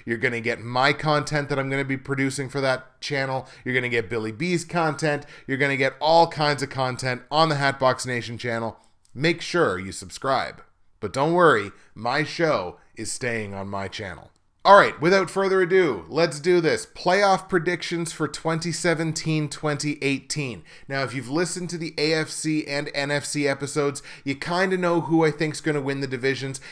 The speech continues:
but we had to go deep cuts into tiebreakers to figure out the seeding, to figure out the matchups, to get to my Super Bowl champion. So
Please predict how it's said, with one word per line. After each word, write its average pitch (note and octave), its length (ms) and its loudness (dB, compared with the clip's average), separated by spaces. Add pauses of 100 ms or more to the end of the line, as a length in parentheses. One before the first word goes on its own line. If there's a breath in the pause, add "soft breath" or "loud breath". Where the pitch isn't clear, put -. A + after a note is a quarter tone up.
(100)
but B2+ 100 -6
we G3 180 0
had F#3+ 160 4
to E3 40 2
go D3 320 4 (340 loud breath)
deep E3 380 -4 (220)
cuts D3 480 2 (120)
into D3 640 0
tiebreakers C3+ 920 2 (240 loud breath)
to D3+ 100 -4
figure D3 460 2
out C3+ 160 0
the A#2 80 -6
seeding, F3+ 640 0 (160 loud breath)
to C#3+ 100 0
figure C3+ 480 0
out B2 160 2
the A#2+ 80 0
matchups, D#3 800 -2 (500 soft breath)
to C#3+ 80 0
get B2+ 220 2
to C3+ 100 -2
my B2 120 -4
Super A#2 300 -4
Bowl A2 200 2
champion. B2+ 540 -4 (240 loud breath)
So F3 540 2